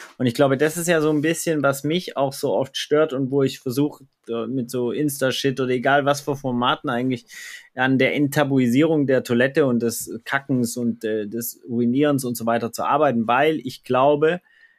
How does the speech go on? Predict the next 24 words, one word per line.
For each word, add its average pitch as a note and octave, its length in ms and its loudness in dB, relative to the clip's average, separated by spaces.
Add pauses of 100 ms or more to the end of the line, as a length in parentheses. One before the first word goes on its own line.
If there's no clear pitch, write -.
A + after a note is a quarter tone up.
(260)
und B2+ 440 0
das C3+ 380 -2
geht C3+ 140 2
jetzt B2 160 0
so C3 80 -2
ein B2 60 2
bisschen A#2+ 220 -2
Richtung A2+ 260 -2
Kunst, D3+ 340 -2
natürlich F3+ 400 4
macht's D#3 240 0
einen D3+ 100 -2
Unterschied, C#3 360 -2
ob A#2+ 120 -2
ich C3 100 -2
auf B2+ 180 -2
einer A#2+ 120 -2
dunklen E3+ 520 4
Toilette A#2+ 380 0
bin, B2+ 300 -2
wo B2 60 0
es - 180 -4
dreckig D3 480 -2
ist, A#2+ 260 -4